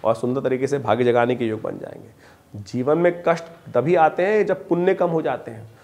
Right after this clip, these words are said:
और ये मौनी अमावस्या पुण्य को बढ़ाने का समय है और इस बार मौनी अमावस्या बेहद खास मुहूर्त लेके आई है।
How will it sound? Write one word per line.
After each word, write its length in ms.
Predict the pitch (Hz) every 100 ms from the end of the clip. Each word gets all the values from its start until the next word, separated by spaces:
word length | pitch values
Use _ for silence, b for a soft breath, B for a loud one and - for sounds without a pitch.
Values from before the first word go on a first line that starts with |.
| b -
और 60 |
ये 100 | 127
मौनी 300 | 120 120 165
अमावस्या 420 | 160 151 151 185
पुण्य 300 | - 151 151
को 120 | 151 143
बढ़ाने 320 | 127 139 151
का 100 | 147
समय 240 | - 120
है 140 | 110 - _ _ B B
और 120 | 131
इस 80 | 151
बार 160 | 147 165
मौनी 220 | 151 156
अमावस्या 320 | 156 165 170
बेहद 280 | 131 120 135 -
खास 260 | 123 139
मुहूर्त 240 | 117 123 110
लेके 220 | 104 104
आई 140 | 101
है। 160 | 107